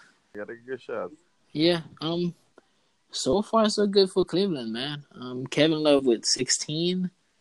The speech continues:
Speaker 2: uh, Nance with nine, Gr-, Green with five,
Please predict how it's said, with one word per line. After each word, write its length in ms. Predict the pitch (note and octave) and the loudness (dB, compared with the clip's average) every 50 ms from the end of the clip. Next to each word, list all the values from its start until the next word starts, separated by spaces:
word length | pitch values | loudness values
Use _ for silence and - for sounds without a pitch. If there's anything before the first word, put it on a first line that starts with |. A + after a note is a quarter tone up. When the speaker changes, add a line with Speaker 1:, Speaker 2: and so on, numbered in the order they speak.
| _ _ _ _ _ _ _ - | _ _ _ _ _ _ _ -8
Speaker 2:
uh, 340 | - A2 G2 G2+ G2+ G2 - - | -8 -8 -8 -10 -12 -12 -10 -6
Nance 480 | G#2+ A2 A2 A#2+ C#3+ D3+ D3+ C#3+ - - | -2 2 4 4 4 4 4 2 4 4
with 160 | B2+ - - | 4 2 4
nine, 840 | A#2+ A2+ A#2 C3 C#3 C#3+ C#3+ C#3+ C#3+ C#3 C#3 C#3+ C#3+ D3 C#3+ C#3 - - - | 0 0 2 2 2 0 0 0 0 0 -2 -2 -2 -4 -6 -8 -10 -10 -6
Gr-, 340 | B2 A#2 G#2+ A#2+ - - B2+ | -6 -6 -6 -6 -6 -8 -4
Green 320 | B2 B2+ C3 C#3 C#3+ C#3 | 0 2 2 4 4 4
with 160 | C3 A#2+ G#2 - | 2 0 0 -2
five, 840 | - - B2 B2 B2+ C3 C3+ C3+ C3+ C#3 C#3 C#3 C3 C3+ C3+ - | 0 2 4 4 4 4 4 2 2 0 0 -2 -2 -2 -4 -6